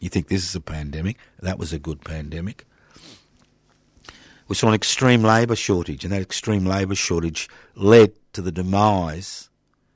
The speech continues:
of the European feudal system because of that labour shortage, and people were actually able to increase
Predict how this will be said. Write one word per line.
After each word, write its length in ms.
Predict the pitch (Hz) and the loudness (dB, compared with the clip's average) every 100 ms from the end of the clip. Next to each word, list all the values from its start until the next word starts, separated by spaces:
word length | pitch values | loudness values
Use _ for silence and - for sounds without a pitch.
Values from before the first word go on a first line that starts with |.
| _ _ _ _ _ _ _ _ _ - | _ _ _ _ _ _ _ _ _ -18
of 80 | 87 | -4
the 120 | 98 | 2
European 540 | 104 104 - 104 98 | 4 4 4 -2 -2
feudal 380 | 98 - 123 135 | -4 -2 0 -2
system 440 | - 87 - - - _ _ _ _ _ _ | -8 -12 -14 -18 -20 _ _ _ _ _ _
because 240 | - 95 | -10 -6
of 40 | 90 | -6
that 180 | 90 | -8
labour 260 | 85 85 87 | -8 -8 -8
shortage, 480 | - 131 131 151 - | -6 -4 -4 -4 -8
and 100 | 80 | -8
people 220 | 95 90 | -8 -6
were 80 | 87 | -8
actually 300 | 90 - 82 - | -8 -12 -14 -8
able 380 | 98 98 90 80 - - _ _ _ _ _ | -6 -4 -4 -6 -14 -20 _ _ _ _ _
to 160 | - 92 | -8 -6
increase 960 | - 139 139 - 85 76 - - - | 0 0 0 0 0 0 -6 -8 -10